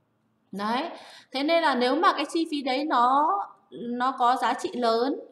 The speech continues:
thì chúng ta phải quay về cái năm đấy để chúng ta vào sổ. Mà đương nhiên là chúng ta vào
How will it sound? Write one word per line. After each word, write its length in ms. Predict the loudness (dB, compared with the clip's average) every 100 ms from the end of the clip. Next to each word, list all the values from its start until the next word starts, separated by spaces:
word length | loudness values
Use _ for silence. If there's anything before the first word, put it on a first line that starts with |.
| _ _ _ -2
thì 180 | 0 0
chúng 160 | -4
ta 180 | 0 0
phải 120 | -2 -4 -2
quay 240 | 0 0
về 300 | 0 2 2
cái 100 | 0
năm 280 | -2 -2 0
đấy 300 | 0 -2 -4
để 80 | -4 -6
chúng 140 | -8 -4
ta 140 | -4
vào 200 | 0 -2 -2 -4
sổ. 240 | -4 -6 -16 _ _ _
Mà 120 | 0 2
đương 220 | 2 0
nhiên 180 | 0 0
là 220 | 0 0
chúng 160 | -4 -2
ta 120 | 0
vào 240 | 2 0